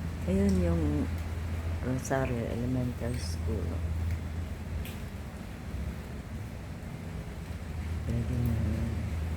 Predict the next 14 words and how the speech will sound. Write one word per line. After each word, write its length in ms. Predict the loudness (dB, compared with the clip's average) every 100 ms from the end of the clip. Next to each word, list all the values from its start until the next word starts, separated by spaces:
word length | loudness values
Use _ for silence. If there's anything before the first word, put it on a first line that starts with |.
| 0 0 0
Yung 180 | 2 2 2
isa 240 | 4 6
malabo 560 | 6 6 6 6 4 2 2
na. 160 | 2 2 0 -2 -2 -2 -4 -4 -2 -2 0 0 2 4 4 4 6
Oh, 240 | 6 6 4 2 2
ganda. 560 | 4 4 6 4 4 0 0 -2 -2 0 0 2 2 4 4 4 4 4 4 4 4 4 2 2 4 4 4 4 6 6 4 4 6
Anong 280 | 6 8 8 8
tawag? 340 | 8 8 6 6 6 6
Bulalak-, 640 | 8 8 8 8 8 8
ano? 200 | 8 8 8 6 6 4 4
Tawag 260 | 4 6 6
sa 160 | 8 8
ano 120 | 8
nito? 340 | 8 8 8